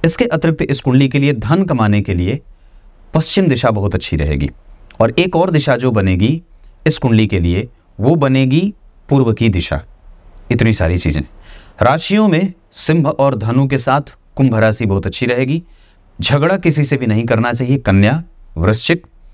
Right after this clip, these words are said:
और मीन वालों के साथ। चल अचल संपत्ति का योग इस कुंडली में, माता का सुख और माता का भाव ठीक है। पिता भाव के अधिपति शनि, राहु, केतु, मंगल, सूर्य के संपर्क में है।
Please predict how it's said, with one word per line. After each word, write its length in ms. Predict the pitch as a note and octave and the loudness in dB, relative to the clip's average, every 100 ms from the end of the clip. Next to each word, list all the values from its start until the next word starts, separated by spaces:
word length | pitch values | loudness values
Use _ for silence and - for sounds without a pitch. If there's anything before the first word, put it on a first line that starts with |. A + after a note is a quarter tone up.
| - - - | -20 -20 -2
और 100 | A#2+ G#2+ | 0 4
मीन 220 | G2+ G2+ | 4 4
वालों 280 | E2 D2 D2 | 0 -2 -4
के 100 | D2 | -6
साथ। 320 | - D2+ - _ _ - - - - - - - - - - - - - - | -6 -10 -14 _ _ -20 -20 -20 -20 -20 -20 -20 -20 -20 -20 -20 -20 -12 0
चल 200 | F#3 G#3+ | 0 2
अचल 320 | D#3 D3+ E3+ | 0 -2 0
संपत्ति 420 | E3+ C#3+ D#3 D#3+ | 0 0 0 0
का 120 | D3+ | 0
योग 240 | C#3 C3 C3+ | 0 0 -2
इस 100 | B2 | -4
कुंडली 300 | B2+ A#2+ B2+ | -6 0 0
में, 200 | D3 E3 - | 2 -2 0
माता 320 | G2+ G#2+ B2+ | 0 0 -2
का 140 | C#3 | -2
सुख 300 | C3+ - F3+ - _ _ - | -4 -4 -6 -10 _ _ 0
और 100 | B2+ | 2
माता 300 | A2 F#2+ A2 | 2 2 0
का 180 | A2 C#3+ - _ - - | 2 -2 -2 _ -20 -8
भाव 460 | G#2+ F2 G#2 F#2 C#2+ - _ _ | -6 0 0 0 -4 -12 _ _
ठीक 220 | - E3 | 0 0
है। 180 | - - - _ - - - _ _ | 0 -8 -12 _ -20 -20 -20 _ _
पिता 240 | D3+ F#3+ | 0 0
भाव 340 | F#3 C#3+ D3 E3 - _ - - - - - - | 0 0 0 -4 -10 _ -20 -20 -20 -20 -6 -2
के 160 | D3+ - | 0 -2
अधिपति 500 | B2 D3 C3+ G#2+ D#3 | -2 0 0 0 0
शनि, 460 | D3 - C3 C3 C3+ | 0 -4 0 2 2
राहु, 340 | G#2+ A2+ C#3+ | 2 0 -2
केतु, 340 | C#3 C3 A#2+ C#3+ | -2 -2 0 -2
मंगल, 320 | A2+ A2 B2 | 2 2 2
सूर्य 280 | A#2+ A#2 A#2 | 0 -2 0
के 80 | A2+ | -2
संपर्क 400 | - E2+ G#2+ A2 | -2 -2 -2 0
में 80 | C#3 | -2
है। 160 | C#3+ | -2